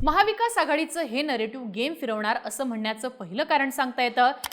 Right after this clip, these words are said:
ते म्हणजे भाजपचा विजयाचा फुगा असल्याचं परसेप्शन बिल्ड होऊ शकतं. भाजपला विधानसभेत जो काही कौल मिळालाय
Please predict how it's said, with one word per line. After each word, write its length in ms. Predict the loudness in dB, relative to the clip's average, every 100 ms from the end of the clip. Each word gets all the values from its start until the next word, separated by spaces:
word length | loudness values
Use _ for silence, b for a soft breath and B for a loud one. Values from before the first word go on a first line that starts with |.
| 0
ते 60 | 2
म्हणजे 320 | 2 0 -2
भाजपचा 640 | 0 -2 0 -2 -2 -2
विजयाचा 520 | -4 -4 -4 -4 -4 -6 -8
फुगा 220 | -2 2
असल्याचं 400 | 2 0 -2 -2
परसेप्शन 680 | -4 -4 -4 -8 -4 -4 -4 B B
बिल्ड 280 | 0 0 0
होऊ 140 | -4 -6
शकतं. 340 | -8 0 0 0 -14 _ -8
भाजपला 420 | -4 -4 -2 -2
विधानसभेत 560 | -2 -4 -6 -6 -4 -2
जो 180 | -2 -4
काही 260 | -2 -6
कौल 300 | -6 -4 -2
मिळालाय 400 | 0 0 2 0